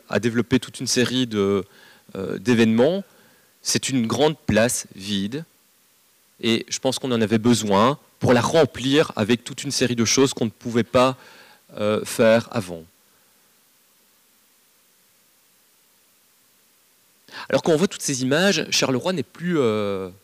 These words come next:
vraiment la ville la plus moche du monde, hein. C'est quand même, euh, ce qu'on voit, ce sont des belles façades réapparaître. On voit qu'il y a un travail de nettoyage aussi, euh, au niveau des façades, d'enlever, euh, tout ce qu'on appelle avec, euh, Fabrice, euh, les objets parasites en fait, hein, qui viennent, euh,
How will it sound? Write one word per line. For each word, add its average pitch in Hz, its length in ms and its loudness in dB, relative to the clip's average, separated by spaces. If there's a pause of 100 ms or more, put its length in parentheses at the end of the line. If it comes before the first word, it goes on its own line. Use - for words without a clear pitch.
(220)
vraiment 110 320 -4
la 110 100 0
ville 110 160 -6
la 110 60 -4
plus 117 180 -10
moche 143 460 0
du 98 180 -14
monde, 90 340 -8
hein. 85 160 -12 (240)
C'est - 240 -12
quand 104 120 -8
même, 113 200 -6
euh, 90 140 -10 (1600)
ce - 80 -10
qu'on 131 140 -2
voit, 151 200 2
ce - 180 0
sont 139 140 -2
des 123 80 4
belles 120 220 2
façades 147 440 0
réapparaître. 117 800 -2 (320)
On 117 60 -8
voit 151 140 2
qu'il 135 160 -10
y 131 80 -4
a 127 40 0
un 120 60 -2
travail 135 320 -2
de 127 80 -4
nettoyage 127 560 2
aussi, 135 400 -2
euh, 110 180 4
au 107 80 0
niveau 110 200 -4
des 110 80 0
façades, 123 380 0
d'enlever, 120 460 0
euh, 110 200 2 (380)
tout - 100 -16
ce - 60 -14
qu'on 127 100 0
appelle 123 380 2
avec, 104 280 -2
euh, 107 80 -2
Fabrice, 110 640 -4
euh, 101 160 0
les 104 180 -4
objets 110 220 -2
parasites 139 640 -4
en 95 80 -8
fait, - 280 -6
hein, 101 120 -2
qui - 160 -8
viennent, 117 360 4
euh, 95 160 6